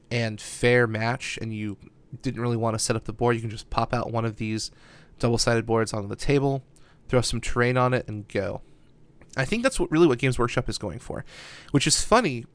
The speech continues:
because Kill Team itself is much shorter than any Games Workshop game ever that I, I'm aware of, at least for forty K. Like, forty K eighth edition takes hours to play.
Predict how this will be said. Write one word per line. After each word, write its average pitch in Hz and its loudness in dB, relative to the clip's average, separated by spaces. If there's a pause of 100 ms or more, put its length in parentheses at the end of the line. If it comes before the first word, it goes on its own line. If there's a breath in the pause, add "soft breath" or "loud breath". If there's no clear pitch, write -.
(100)
because 123 -2
Kill 196 2
Team 175 -2
itself - 2 (960)
is 135 0
much 143 0
shorter - 0 (560 loud breath)
than 117 2 (720 soft breath)
any 160 4
Games 127 2
Workshop 123 2
game 107 -4
ever 113 -2 (800 soft breath)
that 123 2
I, 117 4
I'm 120 2
aware 107 4
of, - -4
at 127 4
least 143 0
for - -2
forty 127 -2
K. - -2
Like, - -6
forty 160 4
K 135 4
eighth 131 0
edition 117 -4
takes - -4 (400)
hours - 2
to - -10
play. - -6